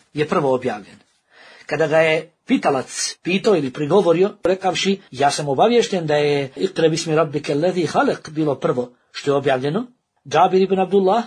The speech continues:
radijallahu anhuma, je rekao: "Ja ti samo kažem ono što sam čuo od Allahovog poslanika, sallallahu alejhi ve sellem, jer je on rekao: Bio sam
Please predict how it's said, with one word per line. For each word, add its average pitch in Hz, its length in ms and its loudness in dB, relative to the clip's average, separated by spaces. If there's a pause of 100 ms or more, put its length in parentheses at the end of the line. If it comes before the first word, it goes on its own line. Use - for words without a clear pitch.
radijallahu 139 540 -4
anhuma, 180 640 -4
je 151 120 0
rekao: 190 420 2 (460)
"Ja 175 180 2
ti 190 260 -6
samo 175 280 -2
kažem 208 360 2
ono 170 120 0
što 151 120 -4
sam 156 180 -8
čuo 202 260 6
od 190 120 0
Allahovog 160 380 -2
poslanika, 170 600 -2 (180)
sallallahu 160 340 0
alejhi 170 100 0
ve - 40 -8
sellem, 226 180 0
jer 170 120 2
je 180 60 2
on 170 120 2
rekao: 208 540 2 (280)
Bio 190 280 4
sam 131 400 -6